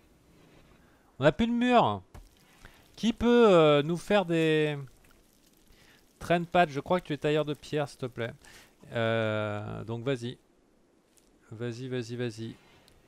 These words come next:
Et, euh, ici, est-ce qu'on pourrait mettre des pierres ? Il y en a, hein. Gravat ardoise, ardoise, ardoise. Ok.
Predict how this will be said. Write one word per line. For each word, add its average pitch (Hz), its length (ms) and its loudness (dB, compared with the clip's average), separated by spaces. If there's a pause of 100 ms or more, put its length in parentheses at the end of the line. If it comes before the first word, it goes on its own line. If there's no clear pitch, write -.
(880)
Et, 113 240 -6
euh, 107 180 -2
ici, 113 320 -10
est-ce - 140 -14
qu'on 113 120 -12
pourrait 113 220 -6
mettre 113 160 -8
des 104 120 -8
pierres ? 107 380 -10 (800)
Il 101 60 -14
y 95 40 -10
en 113 80 -10
a, 147 60 -2
hein. 143 240 -4 (640)
Gravat 107 360 0
ardoise, 113 640 0 (160)
ardoise, 120 680 -2 (520)
ardoise. 110 600 -4 (1600)
Ok. 107 240 -10